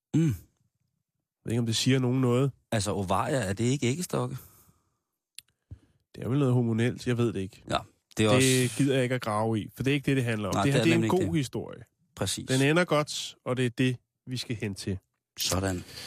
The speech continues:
Speaker 2: Polycystisk ovariesyndrom. En tilstand, der forsager,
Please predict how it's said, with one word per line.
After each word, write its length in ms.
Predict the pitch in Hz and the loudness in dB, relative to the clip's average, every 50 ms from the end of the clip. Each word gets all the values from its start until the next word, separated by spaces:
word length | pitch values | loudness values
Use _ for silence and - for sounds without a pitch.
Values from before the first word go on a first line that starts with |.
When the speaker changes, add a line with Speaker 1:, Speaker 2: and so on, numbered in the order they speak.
| - - - - - - - _ _ _ _ _ _ _ _ _ _ _ _ _ _ _ _ _ _ _ _ _ _ _ _ _ _ _ - | -16 -16 -16 -18 -20 -20 -20 _ _ _ _ _ _ _ _ _ _ _ _ _ _ _ _ _ _ _ _ _ _ _ _ _ _ _ 4
Speaker 2:
Polycystisk 800 | - 190 220 233 233 - - 226 202 - 226 214 190 - - | 4 6 6 4 4 4 4 4 2 2 2 0 0 0 0
ovariesyndrom. 960 | - 196 175 175 170 180 185 202 202 - - 180 147 120 123 110 104 - 120 - - - _ _ _ _ _ _ _ _ _ _ _ _ - - _ - _ _ _ | 0 2 2 4 2 2 0 0 -4 -4 -4 -4 -2 0 0 0 0 -2 -6 -12 -18 -20 _ _ _ _ _ _ _ _ _ _ _ _ -20 -20 _ -20 _ _ _
En 80 | 165 151 | 0 2
tilstand, 520 | - - 208 208 - - 214 208 196 190 | 2 2 2 2 0 0 0 0 0 0
der 100 | 185 170 | 0 -2
forsager, 600 | 160 - 165 - - 185 180 135 151 185 185 - | 0 0 0 0 0 0 0 0 0 -2 -2 -2